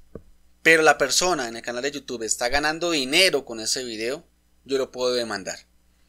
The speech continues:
Así que ese tema de que los youtubers o las personas que sacan ese tipo de videos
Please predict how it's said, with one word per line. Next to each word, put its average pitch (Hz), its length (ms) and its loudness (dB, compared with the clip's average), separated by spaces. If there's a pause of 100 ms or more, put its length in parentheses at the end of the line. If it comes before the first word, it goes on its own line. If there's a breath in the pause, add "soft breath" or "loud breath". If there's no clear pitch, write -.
(500 loud breath)
Así - 320 2
que 160 320 2
ese 165 180 4
tema 170 280 4
de 170 100 0
que 160 100 -2
los 139 160 -2
youtubers 131 800 0 (760 soft breath)
o 107 840 -4
las 98 120 -6
personas 123 760 0
que - 180 -16
sacan 127 280 -8
ese 131 160 -8
tipo 143 260 -8
de 135 60 -4
videos 110 480 -6